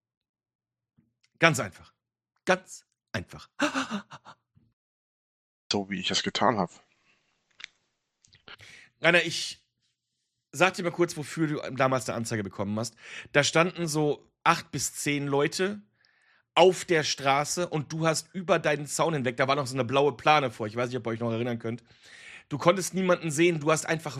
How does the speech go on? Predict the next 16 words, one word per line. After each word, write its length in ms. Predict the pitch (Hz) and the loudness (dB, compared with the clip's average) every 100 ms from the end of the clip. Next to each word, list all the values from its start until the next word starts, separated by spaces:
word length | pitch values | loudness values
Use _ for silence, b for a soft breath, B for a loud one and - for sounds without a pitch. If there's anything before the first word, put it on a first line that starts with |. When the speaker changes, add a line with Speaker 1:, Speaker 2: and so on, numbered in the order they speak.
| 113 | 0
Speaker 1:
wahllos 800 | 139 165 175 147 156 165 - - _ | 2 2 0 -4 -6 -8 -12 -16 _
mit 300 | 127 123 117 | -8 -6 0
Reizgas 640 | 139 127 - 123 110 113 - | 0 0 -4 -2 -2 -2 -8
in 120 | 117 | -8
die 100 | 113 | -4
Menge 220 | 107 98 | -2 -4
gesprüht. 520 | 82 - - 82 - _ _ _ _ _ _ _ _ _ _ B B B - - _ _ _ _ _ _ | -6 -12 -12 -14 -14 _ _ _ _ _ _ _ _ _ _ B B B -20 -20 _ _ _ _ _ _
Leute, 440 | 151 165 220 220 | 6 8 8 4
die, 140 | 180 156 107 92 _ _ - _ _ _ _ _ _ _ _ - | -2 -6 -10 -20 _ _ -20 _ _ _ _ _ _ _ _ -20
die 240 | 120 175 | -2 2
nicht 220 | 180 214 | 2 0
mal 100 | - | 2
auf 80 | 202 | 4
deinem 180 | 185 160 | 4 4
Grundstück 420 | 147 202 - - | 2 0 -2 -8
standen. 400 | - 90 80 - | -8 -8 -8 -16